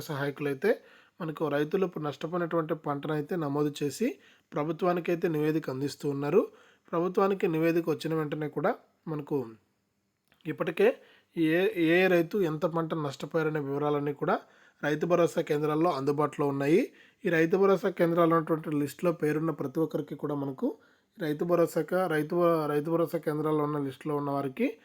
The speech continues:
ఖచ్చితంగా ఈ పంట నష్టపరిహారానికి సంబంధించి మనకు ఎకరానికి పదిహేను వేల రూపాయల నుంచి కూడా డబ్బులైతే ఇవ్వబోతుంది ఏపీ రాష్ట్ర ప్రభుత్వం. ఇది అప్‌డేట్. వీడియోను లైక్ చేయండి, షేర్ చేయండి.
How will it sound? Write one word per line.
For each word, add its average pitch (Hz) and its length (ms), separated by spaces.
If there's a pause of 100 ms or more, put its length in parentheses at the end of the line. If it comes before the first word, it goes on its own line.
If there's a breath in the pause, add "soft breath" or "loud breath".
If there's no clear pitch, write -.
(260 soft breath)
ఖచ్చితంగా 185 520 (300)
ఈ 156 60
పంట 156 300
నష్టపరిహారానికి 160 880
సంబంధించి 143 500 (240)
మనకు 160 280
ఎకరానికి 175 420
పదిహేను 156 400
వేల 151 140
రూపాయల 147 320
నుంచి 147 220
కూడా 170 240 (480 loud breath)
డబ్బులైతే 156 520
ఇవ్వబోతుంది 151 520 (320 soft breath)
ఏపీ 156 200
రాష్ట్ర 139 320
ప్రభుత్వం. 120 460 (460 soft breath)
ఇది 165 160
అప్‌డేట్. 175 400 (100)
వీడియోను 180 360
లైక్ 151 160 (100)
చేయండి, 160 240
షేర్ 147 340
చేయండి. 151 300